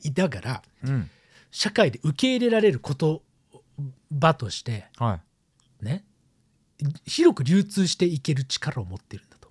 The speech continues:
Speaker 2: なるほど。
Speaker 1: カタカナというだけで。
Speaker 2: だからその漂白機能があるというかね、
Speaker 1: そう。
Speaker 2: 意味の。
Speaker 1: しかもなんかその無味無臭な感じするじゃないですか、
Speaker 2: うんうんうん。
Speaker 1: カタカナっていうのは。
Speaker 2: そう、なんか何でもないもんね。
Speaker 1: そう。
Speaker 2: 情感も何もね。
Speaker 1: そう。
Speaker 2: ええ、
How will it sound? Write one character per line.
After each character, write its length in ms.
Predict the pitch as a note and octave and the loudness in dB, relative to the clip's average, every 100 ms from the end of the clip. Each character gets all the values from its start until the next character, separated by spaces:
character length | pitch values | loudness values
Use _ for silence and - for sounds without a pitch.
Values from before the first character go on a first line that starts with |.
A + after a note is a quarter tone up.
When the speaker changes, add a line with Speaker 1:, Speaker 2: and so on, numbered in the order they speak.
| - | -6
Speaker 2:
な 160 | A2 | -2
る 60 | A2 | 0
ほ 100 | A2 | 0
ど。 280 | A2 F#2 D2 | -2 -4 -4
Speaker 1:
カ 120 | - | -2
タ 100 | F#3 | 0
カ 120 | G3+ | 4
ナ 120 | E3 B2 | 2 2
と 80 | |
い 120 | A#2+ C3+ | 0 0
う 60 | |
だ 140 | A#2+ - | -2 -4
け 100 | B2 | -8
で。 120 | - _ _ _ _ _ - - _ | -12 _ _ _ _ _ -20 -20 _
Speaker 2:
だ 160 | - A#2+ | -8 -6
か 60 | |
ら 60 | G#2 | -4
そ 120 | - | -6
の 80 | G2 | -8
漂 240 | - G3 | 0 0
白 260 | A3+ A#3 A#3 | 2 -2 -4
機 160 | - G#3+ | 0 2
能 140 | A#2+ | 2
が 80 | F2+ | -2
あ 60 | E2+ | -6
る 60 | |
と 100 | - | -10
い 20 | |
う 40 | D2+ | -10
か 100 | F#2 | -4
ね、 120 | C#3 | 2
Speaker 1:
そ 220 | E3 A#2 | 2 2
う。 40 | C#3 | 0
Speaker 2:
意 60 | |
味 120 | A#2 F#2+ | -2 -2
の。 140 | D#2+ _ _ | -6 _ _
Speaker 1:
し 100 | - | 2
か 100 | A#3 | 2
も 60 | F#3 | 4
な 60 | |
ん 20 | |
か 100 | F3+ | 2
そ 100 | D3+ | 0
の 160 | B2+ C3 | 0 2
無 160 | F3+ C#4+ | 4 6
味 220 | A3 A#2 | 4 2
無 140 | C3+ C#3+ | 2 2
臭 220 | - F3 | 2 2
な 80 | E3 | 2
感 140 | - | 0
じ 100 | C#3 | 0
す 140 | B2+ B2 | -2 -6
る 60 | |
じ 60 | G2 F#2+ | -6 0
ゃ 20 | |
な 80 | C#3+ | 0
い 20 | |
で 60 | G#2+ | 0
す 40 | |
か、 40 | A2 | 0
Speaker 2:
う 40 | |
ん 20 | |
う 20 | G#2+ | -2
ん 20 | |
う 40 | |
ん。 20 | |
Speaker 1:
カ 80 | G#2 | -2
タ 80 | G#2+ | -4
カ 140 | F2 G#2 | -2 -6
ナ 80 | |
っ 40 | F2+ | -8
て 180 | - F2+ | -14 -16
い 40 | |
う 40 | |
の 40 | D#2+ | -8
は。 40 | |
Speaker 2:
そ 100 | C3+ | -2
う、 60 | C3 | 2
な 80 | C3 | 4
ん 20 | |
か 40 | |
何 220 | C3+ G#3+ A3+ | 4 6 6
で 80 | |
も 80 | G#3+ | 4
な 60 | G3+ | 4
い 40 | |
も 100 | A2+ | 0
ん 60 | F2+ | -2
ね。 200 | F#2+ G#2+ - | -4 -6 -10
Speaker 1:
そ 140 | G2+ | -8
う。 40 | E2 | 0
Speaker 2:
情 220 | C#3 B2+ | 2 2
感 200 | C3 A#2 | 0 0
も 80 | A2+ | 0
何 180 | G#2+ | -2
も 100 | E2+ | -4
ね。 140 | F2 F2 | -8 -6
Speaker 1:
そ 60 | |
う。 20 | |
Speaker 2:
え 60 | |
え、 20 | G2 | -8